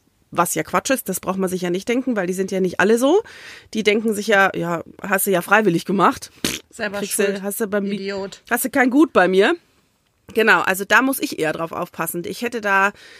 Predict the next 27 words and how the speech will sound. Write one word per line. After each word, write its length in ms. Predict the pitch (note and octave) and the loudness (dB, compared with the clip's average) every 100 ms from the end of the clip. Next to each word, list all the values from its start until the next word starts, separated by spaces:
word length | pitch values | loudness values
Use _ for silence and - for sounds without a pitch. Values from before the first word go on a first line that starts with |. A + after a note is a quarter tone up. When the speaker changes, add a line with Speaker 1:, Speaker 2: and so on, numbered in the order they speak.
| - _ _ | -20 _ _
Speaker 1:
also 140 | G#3+ | -6
ich 80 | G#3+ | 0
glaube, 380 | B3+ C#4+ D4 A3 | 2 2 2 0
einen 260 | A3+ A3 - | -2 -2 0
absichtlich 800 | D4+ - A#3+ C4+ - - C#4 - | 0 0 -6 -6 -8 -8 -8 -4
geschwänzten 840 | A3+ - G#3+ A3+ C#4+ - C#4+ C4+ | -4 -2 -2 0 -2 -4 -4 -4
Tag, 600 | - G3+ G#3 A#3+ - - _ _ _ _ _ _ - | -2 0 2 0 -8 -20 _ _ _ _ _ _ -2
den 140 | G#3+ | -2
könnte 320 | G#3 A3+ B3+ | 2 2 2
ich 160 | - - | 0 -2
nach 120 | G#3 | -6
spätestens 540 | - A3 A3+ A3 G#3 - | -4 -4 -4 -4 -6 -4
zehn 180 | G#3+ | -2
Minuten 340 | A3 G#3+ G#3 G#3+ | 0 0 -2 -4
<laughs> 40 | |
überhaupt 720 | G3+ G3 E3+ G3 A#3+ C4+ A#3+ | -6 -4 0 2 2 0 -4
nicht 140 | A#3 - | -4 0
genießen, 480 | C#4+ G#3+ A#3+ - F#3+ - - | 0 0 0 -2 -6 -12 -4
weil 80 | G#3+ | -4
ich 180 | - - | -4 -12
total 540 | - A3+ - G#3+ A3+ | -12 -12 2 4 4
an 180 | G3 G3+ | 0 -2
dem 140 | G3 | -4
schlechten 440 | - G#3+ G#3+ - A3 | -4 -4 -4 -6 -6
Gewissen 400 | G#3+ G#3 A3+ G3+ | -4 -6 -6 -4
leiden 380 | D#3+ E3 F#3 D#3+ | -2 -2 -2 -4
würde. 280 | D#3+ D#3+ | -4 -4